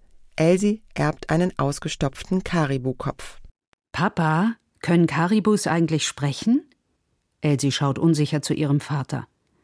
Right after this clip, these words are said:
Speaker 2: „Du meinst so wie du und ich?“ Papa schaut auf seine Uhr. Gleich beginnt seine Taxischicht.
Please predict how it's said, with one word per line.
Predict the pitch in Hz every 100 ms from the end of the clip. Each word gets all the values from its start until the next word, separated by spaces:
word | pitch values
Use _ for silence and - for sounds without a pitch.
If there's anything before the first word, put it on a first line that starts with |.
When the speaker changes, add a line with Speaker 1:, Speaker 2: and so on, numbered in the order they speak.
| _ _ _ _
Speaker 2:
„Du | 139
meinst | 139 147 147 - -
so | 156 185
wie | 160
du | 165 202
und | 147 135
ich?“ | 226 - - _ _ _ _ _ _ _ -
Papa | 147 127
schaut | - 139
auf | 143
seine | 135 156 143
Uhr. | 135 185 151 - -
Gleich | - 147 170 -
beginnt | 151 175
seine | 165 160 151
Taxischicht. | 190 - 143 - - - -